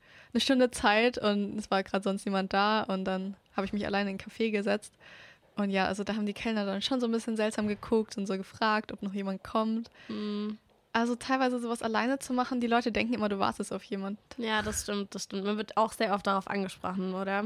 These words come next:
Speaker 1: Ja.
Speaker 2: Oder dann kommt jemand her und fragt, ja, kann ich dann die Stühle haben, wenn du sie nicht brauchst? <laughs> Ja, das ist dann manchmal schon ein bisschen unangenehm, das
Speaker 1: Ja.
Speaker 2: stimmt. Also unsere dritte Moderatorin Sarah hat sich auch einmal in einem Selbstexperiment da ausprobiert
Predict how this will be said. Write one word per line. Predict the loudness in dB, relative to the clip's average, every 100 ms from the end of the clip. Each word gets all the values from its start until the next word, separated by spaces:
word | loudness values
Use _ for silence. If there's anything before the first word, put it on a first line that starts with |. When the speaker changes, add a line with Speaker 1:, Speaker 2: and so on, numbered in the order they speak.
| 0
Speaker 1:
Ja. | -2 -4 -20 -20 -20 _
Speaker 2:
Oder | 0 2
dann | 2
kommt | 0 0
jemand | 2 0 0
her | -2
und | -2
fragt, | 0 -2
ja, | -2 -2
kann | -2
ich | -2
dann | -2 -4
die | -4
Stühle | -6 -6 -2
haben, | 2 2
wenn | 2 2
du |
sie | 0 0
nicht | 0 -4 0
brauchst? | 2 4 4 0 -12
<laughs> | -20 -20 -20 -20 -16 -4
Ja, | 0 0
das | 0 -6
ist |
dann | -4
manchmal | -2 -2 -2
schon | -2
ein | 0
bisschen | 0 -2
unangenehm, | 0 0 -2 -4 -6 -4
das | -2
Speaker 1:
Ja. | 2 2
Speaker 2:
stimmt. | 0 -8 _ _ _ -20 -20 _
Also | -2 0 2
unsere | 4 4 2
dritte | 0 0 2
Moderatorin | 2 2 2 2 0 0
Sarah | 2 2 2 2 2 0 -4
hat | -2 -2
sich | 0 -4 -4 0
auch | 0 2
einmal | 2 2 2
in | 2 0
einem | -2 -10 _
Selbstexperiment | -4 -4 -2 -6 -8 _ -4 -4 -2 -4 -2 2 2 0 -2 -4 0
da | 2
ausprobiert | 2 -2 -2 -4 0 0 -2